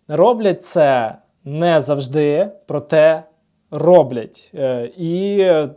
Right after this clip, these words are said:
дедалі більше ми отримаємо запитів від підприємців, що ліквідаційні перевірки проводяться. В чому ризик? В тому, що якщо у вас є, і ви про це знаєте, якісь, е, порушення, які можуть привести до значних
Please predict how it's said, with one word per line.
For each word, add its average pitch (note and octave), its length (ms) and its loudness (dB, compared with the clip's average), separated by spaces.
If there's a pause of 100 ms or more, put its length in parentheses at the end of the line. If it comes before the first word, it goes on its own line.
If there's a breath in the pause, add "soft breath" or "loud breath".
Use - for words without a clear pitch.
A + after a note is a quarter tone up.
дедалі D3+ 500 2
більше F3+ 380 -4
ми C#3 120 -4
отримаємо C#3 540 -6
запитів D#3 560 -6
від C3 180 -8
підприємців, E3 640 -6
що - 120 -10
ліквідаційні C#3+ 640 -8
перевірки D#3 580 -6 (380 loud breath)
проводяться. D#3 680 -2 (260 soft breath)
В - 120 -20
чому G#3+ 300 0
ризик? D3+ 420 0 (140)
В - 240 -20
тому, A#3+ 360 0
що - 220 -6
якщо G3 340 -2
у D3+ 100 -4
вас E3 380 0
є, C#3+ 480 -2 (280)
і D3+ 80 -10
ви D3+ 220 0
про D3+ 160 -6
це C3+ 240 -2
знаєте, C3 680 -2
якісь, C#3 800 -10
е, B2+ 340 -4 (240)
порушення, F3 800 -2
які E3+ 240 -8
можуть D#3+ 400 -4
привести D3 500 -2
до C#3+ 100 -6
значних C#3 540 -10